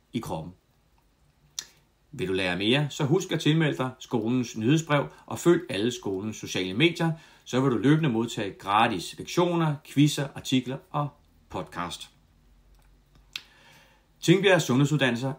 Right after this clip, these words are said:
er en åben kilde for alle, der vil vide mere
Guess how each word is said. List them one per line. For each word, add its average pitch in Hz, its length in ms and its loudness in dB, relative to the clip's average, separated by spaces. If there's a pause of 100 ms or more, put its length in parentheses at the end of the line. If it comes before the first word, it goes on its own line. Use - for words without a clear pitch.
(140)
er 101 100 -4
en 85 280 -6 (120)
åben 160 300 4
kilde 120 500 0
for - 360 -2
alle, 101 340 0
der 139 100 2
vil 110 160 -2
vide 104 180 -6
mere 117 400 0